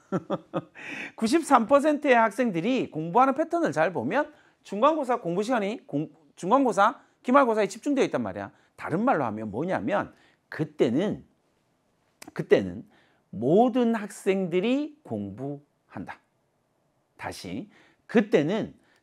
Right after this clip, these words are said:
대학을 가야겠다라고 생각이 조금이라도 있는 학생들은 공부를 한다.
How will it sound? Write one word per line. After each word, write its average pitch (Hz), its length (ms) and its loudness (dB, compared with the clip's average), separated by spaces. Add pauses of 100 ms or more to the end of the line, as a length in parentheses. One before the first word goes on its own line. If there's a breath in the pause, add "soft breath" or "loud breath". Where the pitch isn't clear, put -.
대학을 220 600 8
가야겠다라고 226 1120 6
생각이 226 640 2
조금이라도 294 720 6
있는 165 260 0
학생들은 165 640 -2 (340 soft breath)
공부를 135 580 -4 (180)
한다. - 320 -6